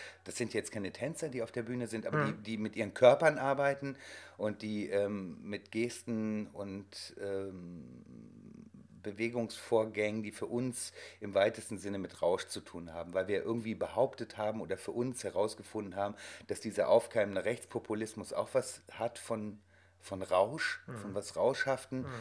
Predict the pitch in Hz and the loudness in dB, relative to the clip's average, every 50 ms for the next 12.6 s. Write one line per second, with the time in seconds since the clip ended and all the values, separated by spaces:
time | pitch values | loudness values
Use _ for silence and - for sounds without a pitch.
0 | 120 - - - - - - - 107 107 113 - 120 110 107 98 101 110 104 95 | -10 -12 -16 -20 -20 -18 -10 -8 -6 -6 -6 -4 -4 -4 -4 -2 -2 0 0 0
1 | 101 90 - - - 113 127 - - 120 117 117 120 117 - - - 117 113 113 | -2 -4 -6 0 4 4 4 4 4 2 4 4 4 2 0 -2 0 0 0 0
2 | 104 107 113 113 113 98 107 107 87 90 98 101 82 95 117 - - - 113 104 | 0 0 0 0 0 -2 -4 -4 -4 -2 0 0 2 2 2 2 0 -4 -4 -4
3 | 107 110 104 110 113 110 107 107 - - - - - - - - 98 - - 117 | -4 -6 -4 -4 -2 -2 -2 -4 -6 -12 -20 -20 -20 -18 -10 -8 -8 -6 -4 -4
4 | 107 101 104 107 110 - 95 80 107 120 120 101 - - - 110 - - - 123 | -2 0 0 0 0 0 2 2 2 4 4 2 0 0 -4 -6 -4 -4 -8 -4
5 | - - 110 107 - - 113 - - - - - 117 117 120 104 - 104 107 - | 2 2 2 2 2 -4 -6 -6 -6 -4 0 2 2 2 2 -2 -4 -4 -6 -8
6 | - - - - 107 107 98 101 95 98 101 104 104 - - - 104 101 98 104 | -10 -8 -6 -4 -4 -4 -4 -6 -6 -2 -2 -2 -2 -2 0 0 0 0 0 0
7 | 95 98 87 - 101 113 - - - 98 85 78 - 92 - - - - - 73 | -2 -2 2 4 4 4 4 0 -6 -6 -6 -6 -10 -12 -12 -12 -14 -8 -6 -6
8 | 71 71 - 76 - - - 73 71 71 71 - - - - - - 131 127 113 | -6 -6 -10 -12 -12 -10 -12 -12 -12 -12 -14 -14 -14 -14 -14 -12 -10 -8 -8 -8
9 | 104 95 90 92 104 - - - 117 98 92 92 - - - - - - - - | -8 -10 -14 -16 -18 -20 -20 -18 -18 -18 -18 -18 -16 -16 -16 -14 -14 -16 -16 -12
10 | - - 123 110 - - 117 127 123 123 113 110 110 - - - 107 107 98 107 | -4 0 0 0 2 6 6 6 8 10 12 12 12 10 8 0 0 2 4 4
11 | - - 107 117 - - - - - - 98 95 90 85 - - - - - - | 4 4 4 2 0 -4 -12 -10 -4 -2 -2 -2 -2 -4 -4 -6 -6 -6 -8 -8
12 | 110 101 98 98 95 90 98 98 95 95 90 | -8 -6 -6 -8 -10 -10 -10 -8 -8 -8 -10